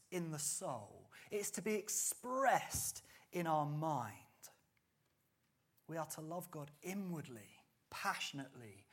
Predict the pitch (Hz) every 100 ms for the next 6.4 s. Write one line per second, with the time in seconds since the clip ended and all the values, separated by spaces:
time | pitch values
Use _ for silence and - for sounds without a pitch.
0 | - - 165 - - 190 - - 127 113
1 | - - - - _ _ _ _ _ _
2 | _ _ _ _ _ _ - 226 156 131
3 | 120 - 120 170 165 117 123 - 143 139
4 | - 143 147 151 - - _ 175 - 185
5 | 196 233 208 165 147 - 160 - - 156
6 | 120 156 170